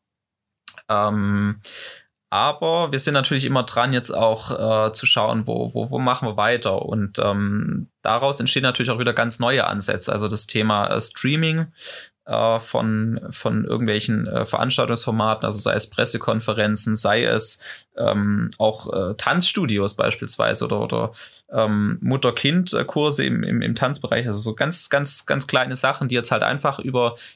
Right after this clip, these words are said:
über einen gewissen Webstream laufen. Ähm, das bietet jetzt natürlich ganz andere, äh, Möglichkeiten, sag ich mal. Auch das Thema, äh, Social Media Int-, Integration. Ähm,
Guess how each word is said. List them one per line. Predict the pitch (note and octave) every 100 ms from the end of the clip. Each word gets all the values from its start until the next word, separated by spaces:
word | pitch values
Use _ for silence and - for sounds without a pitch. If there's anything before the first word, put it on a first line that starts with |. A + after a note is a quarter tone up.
| -
über | B2+
einen | A#2+
gewissen | A#2+ C3+ -
Webstream | A#2 C3 - - C#3+ C#3
laufen. | B2+ C3+ C#3 C#3+ C#3+ _ _ _ _ _ _ - - -
Ähm, | G#2+ G#2 G#2 G#2 G#2+
das | A#2+ G#2+
bietet | - C3
jetzt | B2+ A#2
natürlich | A#2 - A2+
ganz | A#2 A#2+ -
andere, | A#2 C3 B2+ C3 A#2+ - - - - _ _ -
äh, | G#2+ G#2+
Möglichkeiten, | A2 C3 D#3 G#2+ - F2+ F2+ G2
sag | F#2 F#2
ich | -
mal. | G2
Auch | G#2+ A2+
das | A2
Thema, | - A#2+ A#2 A2 G#2 - - A#2+
äh, | A#2
Social | - A#2+ - A#2
Media | A#2 C#3+ D#3 C#3+
Int-, | C#3 C3+ -
Integration. | - C#3 C#3+ B2 B2 - C3 C#3+ D3+ C#3+ - - - _ _
Ähm, | - G#2+ A2+ A2+ A2 A2 G#2+ A2 G#2+ G#2+ G#2 F#2